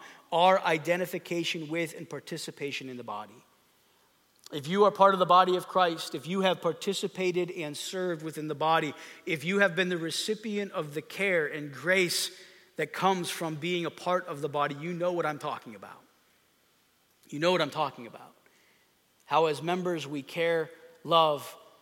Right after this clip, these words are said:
and unify together in caring for one another.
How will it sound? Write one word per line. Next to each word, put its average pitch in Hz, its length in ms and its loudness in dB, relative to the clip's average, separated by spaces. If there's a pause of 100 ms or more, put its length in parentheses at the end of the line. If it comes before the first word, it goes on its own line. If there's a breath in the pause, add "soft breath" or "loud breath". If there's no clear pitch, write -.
(280)
and 135 160 -10
unify 151 420 -4
together 120 640 -10
in 120 140 -16
caring 123 320 -8
for 127 120 -12
one 110 220 -12
another. 101 340 -16